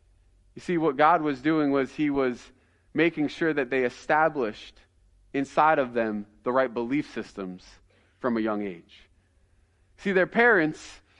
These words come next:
may have had this belief system at one point, but they became a little bit too familiar with Egypt.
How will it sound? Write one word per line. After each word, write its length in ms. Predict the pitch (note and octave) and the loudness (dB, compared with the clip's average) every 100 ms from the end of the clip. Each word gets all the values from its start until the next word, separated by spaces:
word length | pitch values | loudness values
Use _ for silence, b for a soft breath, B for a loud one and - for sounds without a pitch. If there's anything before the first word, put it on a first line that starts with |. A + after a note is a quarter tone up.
| b | b
may 120 | E3 F3+ | 2 2
have 120 | E3 | 4
had 240 | G#3 G3+ | 2 2
this 140 | F3+ - | 0 -4
belief 320 | F3 F#3+ - | -2 -2 -2
system 300 | F3+ - D#3 | -6 -2 -2
at 120 | C#3+ | 0
one 220 | F3+ G3+ | 2 0
point, 340 | - D3 C3+ - b b b b b b b _ | -2 0 0 -4 b b b b b b b _
but 100 | D#3 | 0
they 80 | F3+ | 2
became 380 | F3 F3+ G3 F3 | 2 0 2 4
a 40 | |
little 240 | F3 G3+ | 4 2
bit 220 | F3+ F3+ - | 2 -2 -6
too 260 | G#3 G3 | -6 -4
familiar 800 | - D#3+ E3+ F#3 E3 C3 A#2 A2+ - _ _ _ _ - | -2 -2 2 2 2 2 0 -2 -12 _ _ _ _ -12
with 160 | B2 - | -10 -8
Egypt. 460 | D#3 - - _ | -8 -10 -20 _